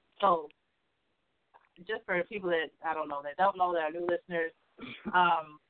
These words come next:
I've been married for years, years, years, years. And I, I'm always attracted to confidence and, you know what I'm saying, just, just knowing who you are and not being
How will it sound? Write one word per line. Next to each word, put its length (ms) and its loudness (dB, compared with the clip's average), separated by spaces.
I've 140 2
been 120 -8
married 240 -8
for 100 -14
years, 420 -10
years, 220 -6
years, 220 -14
years. 300 0
And 440 -8
I, 320 4
I'm 200 -2
always 260 -4
attracted 420 -6
to 60 -16
confidence 460 -6
and, 400 -8
you 80 4
know 60 4
what 60 -2
I'm 60 -4
saying, 280 0
just, 220 -2
just 160 -6
knowing 280 -2
who 100 -4
you 200 -6
are 300 4
and 80 -10
not 160 -4
being 340 -12